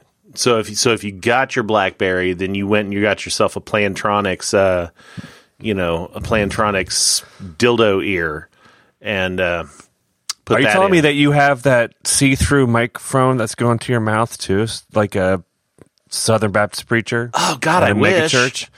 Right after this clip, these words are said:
Speaker 1: I
Speaker 2: Yeah.
Speaker 1: wish. I wish. If, if I,
Speaker 2: I think that's your goal.
Speaker 1: I'm telling you, if I had that, game
Speaker 2: You'd be
Speaker 1: over.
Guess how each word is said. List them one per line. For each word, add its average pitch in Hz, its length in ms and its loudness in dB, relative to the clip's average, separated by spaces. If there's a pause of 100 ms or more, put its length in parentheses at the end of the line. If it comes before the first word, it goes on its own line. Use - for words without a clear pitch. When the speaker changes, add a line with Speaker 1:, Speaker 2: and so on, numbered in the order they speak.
Speaker 1:
I 131 60 2
Speaker 2:
Yeah. 135 40 2
Speaker 1:
wish. 202 640 0 (760)
I 196 100 2
wish. 214 360 0
If, 151 240 -6
if 180 220 0
I, 196 140 4
Speaker 2:
I 277 60 2
think 147 140 2
that's 139 200 0
your 123 80 2
goal. 113 440 2 (320)
Speaker 1:
I'm 147 140 -2
telling 170 300 0
you, 95 140 -6
if 110 100 -6
I 185 160 2
had 143 240 -2
that, 95 440 -2 (880)
game 196 220 0
Speaker 2:
You'd 190 140 4
be 123 80 2
Speaker 1:
over. 78 80 -4